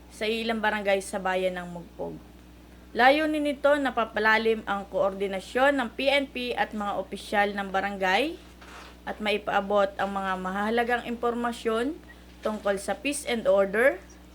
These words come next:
programs ng pamahalaan. Ipinaliwanag din po ng ating mga pulis ang ka-, mga isyo tulad ng crime prevention,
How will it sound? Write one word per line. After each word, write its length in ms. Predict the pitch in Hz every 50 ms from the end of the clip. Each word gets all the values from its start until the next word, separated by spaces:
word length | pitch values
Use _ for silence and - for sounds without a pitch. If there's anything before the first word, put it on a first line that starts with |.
| - - -
programs 720 | - - 226 240 240 226 240 240 240 240 247 240 - - - - - -
ng 240 | - 202 196 196 190 -
pamahalaan. 720 | - 190 190 190 185 190 190 180 180 - - 175 170 170 180 185 - - - - - - - - - - - - - - -
Ipinaliwanag 960 | - 226 - 294 294 302 302 302 302 294 294 294 285 277 277 269 262 240 233 - - - - - - - -
din 320 | - 220 254 269 269 262
po 240 | - - 277 285 311
ng 160 | 330 330 294
ating 320 | 240 233 233 233 247 240 233
mga 320 | 226 220 220 214 208 208 - 214
pulis 400 | 220 233 262 294 302 - - 214
ang 240 | 214 214 208 190 -
ka-, 240 | 202 196 196 190 - - - - -
mga 320 | - 208 208 214 - -
isyo 640 | - 240 262 254 - - 277 269 269 277 277 277 - - - - - - -
tulad 400 | - 240 254 262 262 262 226 208
ng 240 | 220 220 208 208 202
crime 240 | - 202 208 202 196
prevention, 720 | - 196 196 185 180 185 180 185 185 - 233 247 269 302